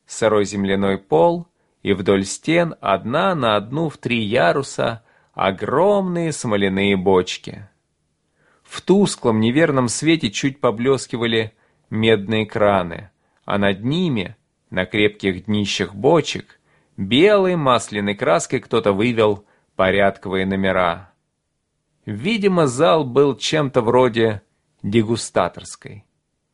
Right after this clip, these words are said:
Если в бочках действительно отдыхало вино, разные номера, разные индексы,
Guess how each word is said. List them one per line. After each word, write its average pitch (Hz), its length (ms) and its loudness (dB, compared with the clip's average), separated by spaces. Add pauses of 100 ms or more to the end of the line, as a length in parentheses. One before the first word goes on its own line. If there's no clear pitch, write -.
(140)
Если 104 400 0
в 101 100 -4
бочках 104 400 0
действительно 95 840 -4 (420)
отдыхало 95 840 -2
вино, 120 580 -2 (640)
разные 98 600 0
номера, 107 500 -2
разные 98 400 0
индексы, 151 840 -6